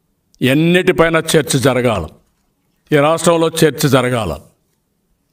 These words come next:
ఏదో పది మందిని పెట్టి మా మీద ఉరికొల్పితే మేము భయపడిపోతాం అనుకుంటే అది మీ భ్రమ మాత్రం.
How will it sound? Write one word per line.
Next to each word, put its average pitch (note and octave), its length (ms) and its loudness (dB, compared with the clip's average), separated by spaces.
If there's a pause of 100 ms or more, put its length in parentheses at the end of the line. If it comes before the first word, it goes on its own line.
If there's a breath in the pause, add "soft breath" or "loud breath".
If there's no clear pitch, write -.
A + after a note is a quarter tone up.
ఏదో D3 220 2
పది C#3+ 220 2
మందిని D3+ 280 2
పెట్టి C#3+ 580 0 (360)
మా B2 160 2
మీద C#3+ 240 2
ఉరికొల్పితే C#3+ 920 0
మేము C3+ 240 0
భయపడిపోతాం C3 680 0
అనుకుంటే B2 600 -4 (220 loud breath)
అది B2 200 2
మీ A#2+ 260 2
భ్రమ A2 400 -2
మాత్రం. G#2 560 -4